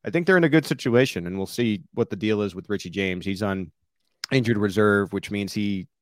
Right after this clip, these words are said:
has to miss at least the next four games. But I don't know if he's having M C L surgery, that might be a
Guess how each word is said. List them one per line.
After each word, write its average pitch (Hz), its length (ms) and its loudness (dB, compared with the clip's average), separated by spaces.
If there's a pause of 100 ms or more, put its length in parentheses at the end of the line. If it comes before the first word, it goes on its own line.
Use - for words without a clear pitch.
has 110 260 -2
to 92 100 -6
miss 98 520 -4
at 87 80 -6
least 101 240 -6
the 95 40 -4
next 95 220 -6
four 107 240 -2
games. 85 380 -12 (160)
But - 120 -14 (640)
I 110 80 -6
don't 110 120 0
know 98 100 -2
if 82 80 -6
he's 95 140 -6
having 110 240 2
M 104 120 -4
C 98 200 -4
L 98 100 0
surgery, 85 380 -8
that 92 120 -6
might 95 180 -8
be 90 180 -4
a 78 320 -6